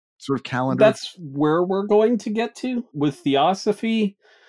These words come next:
Speaker 2: It starts out very physical. So, like, these Mahatmas, these masters are physical people.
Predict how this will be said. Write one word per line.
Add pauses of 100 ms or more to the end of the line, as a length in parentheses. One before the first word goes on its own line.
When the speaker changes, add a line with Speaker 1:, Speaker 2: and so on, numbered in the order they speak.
(220)
Speaker 2:
It
starts
out
very
physical.
So,
like,
these
Mahatmas,
these
masters (300)
are
physical
people.